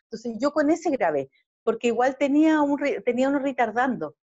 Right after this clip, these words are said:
¿cachai? Entonces no se puede con el, con el metrónomo, imposible. Pero, y te pone los audífonos, los do-, los dos audífonos, eh, y lo conectas al celular y con otro celular te tienen que grabar.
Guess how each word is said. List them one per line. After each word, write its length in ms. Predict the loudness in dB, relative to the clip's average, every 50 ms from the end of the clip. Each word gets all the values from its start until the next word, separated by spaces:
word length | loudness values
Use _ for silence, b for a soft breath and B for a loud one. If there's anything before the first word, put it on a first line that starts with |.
| _ _ _ _ _ _ _ _ _ _ _ _
¿cachai? 300 | -6 -6 -2 0 0 -2
Entonces 300 | 0 -2 -4 -2 -2 -2
no 100 | -2 -2
se 140 | -2 -2 -2
puede 340 | 0 2 4 4 4 4 2
con 160 | 2 2 2
el, 340 | 0 0 -2 -2 -4 -6 -6
con 160 | -8 -8 -8 -8
el 100 | -10 -10
metrónomo, 520 | -12 -4 -2 -2 -2 -2 -4 -6 -8 -10
imposible. 560 | -12 -14 -18 -20 -16 _ -12 -10 -10 -12 -14 _ _ _ _ b b b b b b b b b b b _ _ _ _
Pero, 640 | _ 0 2 4 4 4 6 6 6 6 6 4 4 2
y 80 | 0 -2
te 80 | -2
pone 300 | 0 0 2 2 2 2
los 140 | 2 2 2
audífonos, 680 | 4 2 4 4 2 2 2 0 0 2 2 0 2
los 200 | 2 0 0 0
do-, 240 | 0 2 2 2 0
los 220 | 0 -4 -4 0
dos 200 | 0 0 0 0
audífonos, 680 | -2 -2 -2 -2 -4 -4 -4 -4 -4 -2 -2 -2 -4 -6 _ _ _ _ _ _
eh, 500 | -8 -6 -6 -4 -6 -6 -6 -8 -10 -12 -10
y 60 | -8
lo 100 | -6 -2
conectas 380 | -2 -2 -2 -2 -4 -2 -2 -2
al 100 | -2 -2
celular 640 | 0 -2 -2 0 0 0 0 2 2 2 0 -2 -4
y 140 | -8 -10 -4
con 200 | -4 -2 0 0
otro 180 | -2 -2 -2 -4
celular 480 | -2 -2 0 0 2 0 0 -2 -2
te 100 | -6 -4
tienen 240 | -4 -2 -4 -4 -6
que 120 | -8 -8 -8
grabar. 300 | -6 -6 -6 -8 -8 -8